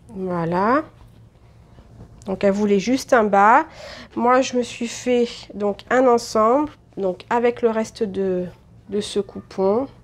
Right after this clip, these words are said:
Voilà. Tac. Le débardeur a un dos élastiqué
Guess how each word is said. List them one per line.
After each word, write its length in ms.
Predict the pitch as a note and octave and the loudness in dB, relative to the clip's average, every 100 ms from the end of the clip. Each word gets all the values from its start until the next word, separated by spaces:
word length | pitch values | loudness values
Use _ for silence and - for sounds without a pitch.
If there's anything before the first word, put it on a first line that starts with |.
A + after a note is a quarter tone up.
| - - _ _ - - _ _ - - - - - - - - - - - - - - - - _ - - - - - - - - - - - - - - | -20 -20 _ _ -20 -20 _ _ -20 -20 -20 -20 -20 -20 -20 -20 -20 -20 -20 -20 -20 -20 -20 -20 _ -20 -20 -20 -20 -20 -20 -20 -20 -20 -20 -20 -20 -20 -12
Voilà. 460 | G3 G3 F#3 F#3 - _ - - - - - - - - - - - | -8 -6 -6 -8 -12 _ -20 -20 -20 -20 -20 -20 -20 -20 -20 -20 -10
Tac. 500 | G3+ G#3 A#3+ - - - - - - - | -4 -2 -2 -6 -18 -20 -20 -20 -20 -4
Le 120 | A#3+ | 0
débardeur 800 | B3 C4+ B3+ B3 A#3+ A#3 A3 - - - | 4 4 4 2 4 2 2 -6 -18 -6
a 80 | A#3+ | -2
un 180 | A#3+ | 0
dos 220 | B3 A#3 A3+ | 0 0 0
élastiqué 760 | G#3+ G3 - G3+ - A3 G#3 | -2 -4 -8 -18 -10 -8 -8